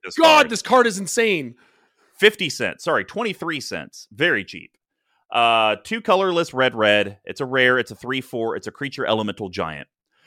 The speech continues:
Speaker 1: Whenever Tectonic Giant or, uh, attacks or becomes the target of a spell an opponent controls, choose one.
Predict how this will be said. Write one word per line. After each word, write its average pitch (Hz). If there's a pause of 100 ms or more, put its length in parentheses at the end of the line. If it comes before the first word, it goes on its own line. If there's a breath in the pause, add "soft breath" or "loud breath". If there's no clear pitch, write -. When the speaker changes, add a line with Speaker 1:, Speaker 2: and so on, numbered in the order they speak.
(200 soft breath)
Speaker 1:
Whenever 151
Tectonic 180
Giant 101
or, 269 (540)
uh, 127
attacks 190
or 185
becomes 196
the 160
target 165
of 139
a 127
spell 165
an 120
opponent 226
controls, 110
choose 104
one. 78